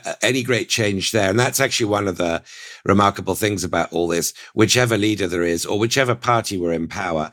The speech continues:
everybody agrees Ukraine needs to be backed. That's the one constant you can rely on. Um, everything else, though, you know, if I were Biden, and Biden made a very warm statement,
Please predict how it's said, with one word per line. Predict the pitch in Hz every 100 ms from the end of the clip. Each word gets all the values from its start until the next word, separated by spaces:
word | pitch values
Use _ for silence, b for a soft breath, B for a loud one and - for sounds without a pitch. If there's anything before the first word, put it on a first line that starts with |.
| B B B _
everybody | 113 110 113 110 104 95 90
agrees | 78 85 78 -
Ukraine | 90 - 90 82
needs | 82 80 -
to | -
be | 80
backed. | 76 76 - -
That's | 107 101 -
the | 104
one | 107 110 101
constant | 98 117 98 - 80 -
you | 87
can | 98 80
rely | 80 80 76
on. | 71 78 -
Um, | 82 85 87 - B B B -
everything | 120 143 147
else, | 139 151 - -
though, | 156 165 160 B B B B B B
you | 147
know, | 143
if | 127
I | 165
were | 160
Biden, | 110 135 143 95 95
and | 123 110
Biden | 120 127
made | 123 110 107
a |
very | 104 107
warm | 95 95 95 104
statement, | - - 98 - 95 82 -